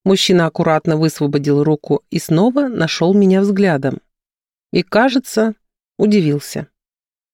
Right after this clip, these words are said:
«О, прошу прощения, мы не захотели заставлять вас ждать. Вы можете идти и примите ещё раз искреннюю благодарность за завтрак». Я сделала положенный книгсен, и Герда без предисловий отвела меня на выход из столовой.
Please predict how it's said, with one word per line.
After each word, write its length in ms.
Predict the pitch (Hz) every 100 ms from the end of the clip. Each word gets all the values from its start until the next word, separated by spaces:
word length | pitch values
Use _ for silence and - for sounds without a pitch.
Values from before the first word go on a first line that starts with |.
| _
«О, 300 | - 208 147 - _ _ _
прошу 360 | - 269 262 320
прощения, 680 | 330 320 - 214 170 139 - _ _ -
мы 160 | 180 190
не 100 | 185
захотели 500 | 180 185 - 285 311
заставлять 560 | 214 - 170 170 165
вас 180 | 175 202
ждать. 420 | 214 196 135 - _ _ _
Вы 140 | 262 330
можете 440 | 320 294 - 277
идти 380 | 262 - 139 139 _ _ _
и 100 | 180
примите 500 | 165 175 240 302 208
ещё 260 | 180 - 190
раз 200 | 170 -
искреннюю 580 | 233 285 - 262 247 233
благодарность 760 | 180 165 156 151 165 185 202 190
за 140 | 196
завтрак». 600 | 202 190 - 143 - - _ _ _ _ _ _ _
Я 160 | - 285
сделала 480 | 220 165 151 147 143
положенный 580 | - 147 143 147 147 135
книгсен, 640 | 175 233 - - 233 226 _ _ _ -
и 100 | 226
Герда 460 | 214 320 320 277
без 240 | 262 196 -
предисловий 760 | - 180 175 - 190 247 262
отвела 460 | - 170 170 156 156
меня 220 | 170 170
на 140 | 160 147
выход 340 | 208 - 226
из 180 | - 185
столовой. 640 | - 147 147 139 135 143